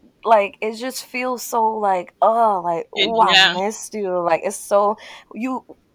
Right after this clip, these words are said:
Speaker 1: completely appreciate them a completely different way. It's just completely different.
Speaker 2: Yeah, there was a
Speaker 1: Yeah.
Speaker 2: moment when he picked me up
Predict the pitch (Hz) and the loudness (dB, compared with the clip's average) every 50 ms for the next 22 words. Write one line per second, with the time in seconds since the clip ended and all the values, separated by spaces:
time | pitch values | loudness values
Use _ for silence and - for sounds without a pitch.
0 | _ _ _ - - 262 233 - - - 254 262 262 - 233 240 214 208 - 233 | _ _ _ -4 -4 -4 -4 -6 -8 -8 -6 -6 -6 -6 -6 -6 -6 -6 -6 -8
1 | 214 208 - 208 190 190 - 180 185 190 - 214 196 185 - - - 233 233 233 | -8 -6 -4 -6 -4 -4 -4 -4 -4 -6 -6 -8 -12 -12 -14 -12 -10 -8 -8 -6
2 | 233 233 196 - 202 196 196 196 180 175 - 165 160 160 165 160 151 160 165 185 | -8 -8 -10 -10 -10 -10 -8 -8 -8 -8 -8 -8 -8 -8 -6 -6 -6 -8 -8 -10
3 | 185 - 208 190 - - - 214 202 - 208 196 - - 170 160 156 156 147 - | -10 -12 -14 -14 -14 -14 -14 -14 -12 -10 -10 -10 -10 -12 -14 -14 -12 -14 -14 -12
4 | - 139 135 131 143 - _ _ _ _ _ - 226 220 226 220 214 233 262 330 | -12 -12 -12 -12 -14 -16 _ _ _ _ _ -10 -4 -2 0 2 2 2 2 2
5 | 349 302 302 247 226 214 220 240 262 254 247 226 214 - 269 269 - - 233 220 | 2 0 0 -2 -4 -4 -6 -6 -4 -4 -4 -4 -6 -6 -8 -8 -6 -6 -4 -2
6 | 220 226 233 | -2 -2 -2